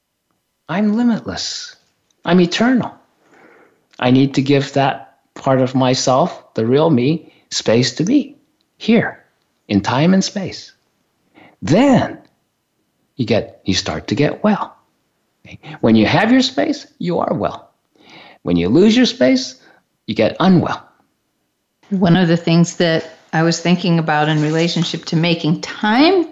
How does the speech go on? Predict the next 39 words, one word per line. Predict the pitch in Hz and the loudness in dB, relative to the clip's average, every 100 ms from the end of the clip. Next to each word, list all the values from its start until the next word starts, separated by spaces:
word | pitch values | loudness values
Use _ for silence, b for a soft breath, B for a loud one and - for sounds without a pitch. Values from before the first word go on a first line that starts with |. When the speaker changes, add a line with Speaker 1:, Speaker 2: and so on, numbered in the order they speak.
| _ - | _ -6
Speaker 2:
to | 160 - _ | -6 -6 _
find | - 151 151 | 0 2 2
your | 147 | 0
space | 147 165 160 - | -2 -2 -2 -4
to | 151 | -4
be | 156 | -2
you | 156 156 160 202 B B B B B B | 2 2 2 2 B B B B B B
is, | 175 175 170 - - | 0 2 2 0 -2
um, | 147 147 131 135 | -2 2 2 0
something | - 208 214 196 | 2 2 4 2
I've | 185 185 | 2 0
always | 175 175 175 | 2 2 0
heard | - 170 175 | 2 0 0
Michael | 175 175 175 | -2 -2 -4
talk | - 156 - | -2 -4 -4
about | 160 156 151 - | -2 0 0 -2
at | 160 | -4
his, | 160 156 156 - - | 0 0 0 -6 -4
a | 160 | -2
lot | 160 156 156 | 0 0 2
of | |
his | 147 143 | 0 0
lectures | 214 - - 160 160 - - - - | -2 0 2 2 0 -4 -12 -20 -8
when | 175 175 | 0 2
it | 175 | 2
comes | 175 175 | 0 0
to | - | 0
meditation. | 170 160 156 175 185 190 - 147 147 147 B B B B B | 0 2 0 0 0 0 2 2 2 -2 B B B B B
And | - 165 | 0 2
that | 175 196 202 | 2 2 4
is, | 180 170 - - - | 4 2 -2 -8 -10
um, | 147 143 139 120 - | -4 -2 -2 -2 -6
something | - 214 262 240 | 2 4 6 6
that | 214 208 | 4 2
the | 160 | -4
founder | - 185 190 196 185 | -2 0 2 4 4
of | 170 165 | 0 0
the | 165 147 143 | 0 0 -2
Protestant | - 175 180 185 - 180 170 | -4 -2 0 -2 -2 0 0